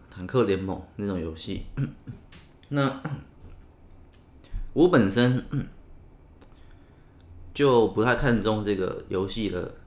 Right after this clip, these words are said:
输赢啊，但这个每个人论点不太一样。 <clears throat> 然后我，我觉得我要继续念好，但可能听不太懂。 <clears throat>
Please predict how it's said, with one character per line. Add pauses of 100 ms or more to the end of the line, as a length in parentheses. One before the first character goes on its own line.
(200)
输
赢
啊， (480)
但
这
个
每
个
人
论
点
不
太
一
样。 (120)
<clears throat>
然
后
我，
我
觉
得
我
要
继
续
念
好， (300)
但
可
能
听
不
太
懂。 (240)
<clears throat>